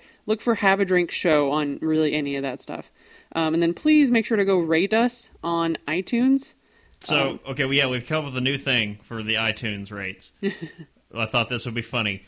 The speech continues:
Speaker 2: So if you're still with us listening, then you are a diehard because we've been rambling on for way too long.
Speaker 1: Hmm.
Speaker 2: But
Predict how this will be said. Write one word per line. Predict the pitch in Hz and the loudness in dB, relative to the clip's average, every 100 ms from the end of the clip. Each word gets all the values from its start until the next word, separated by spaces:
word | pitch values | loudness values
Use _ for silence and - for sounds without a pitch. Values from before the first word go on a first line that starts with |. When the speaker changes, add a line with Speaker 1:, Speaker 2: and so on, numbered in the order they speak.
| - _ _ | -20 _ _
Speaker 2:
So | - 120 | -4 -2
if | 107 | -2
you're | 135 | -4
still | 131 143 | -4 -2
with | 127 123 | 0 0
us | 113 - - | -2 -6 -12
listening, | 127 120 117 107 104 | -6 -6 -4 -4 -4
then | 107 104 | -6 -4
you | 107 | -4
are | 107 | -4
a | 104 | -4
diehard | 98 98 95 95 92 | -4 -4 -6 -10 -12
because | 98 107 98 | -14 -12 -10
we've | 104 | -10
been | 98 98 | -10 -8
rambling | 101 98 104 | -6 -6 -6
on | 98 92 | -8 -10
for | 101 | -10
way | 98 | -10
too | 90 98 | -10 -12
long. | 98 95 - - | -12 -16 -20 -14
Speaker 1:
Hmm. | 175 160 - _ _ 180 | -12 -12 -14 _ _ -8
Speaker 2:
But | 143 123 120 | -2 0 0